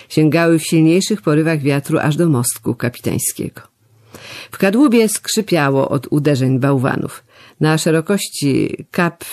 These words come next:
Finisterre niebo pokryło się chmurami. Wicher wzmógł się, wyjąc wściekle w olinowaniu masztów.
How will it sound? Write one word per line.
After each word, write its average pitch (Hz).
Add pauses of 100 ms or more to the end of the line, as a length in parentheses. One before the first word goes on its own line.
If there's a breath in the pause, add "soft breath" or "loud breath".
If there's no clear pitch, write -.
(420)
Finisterre 147 (580 loud breath)
niebo 196
pokryło 147
się 139
chmurami. 143 (300 soft breath)
Wicher 175
wzmógł 175
się, 185 (240 soft breath)
wyjąc 165
wściekle 147
w 135
olinowaniu 135
masztów. -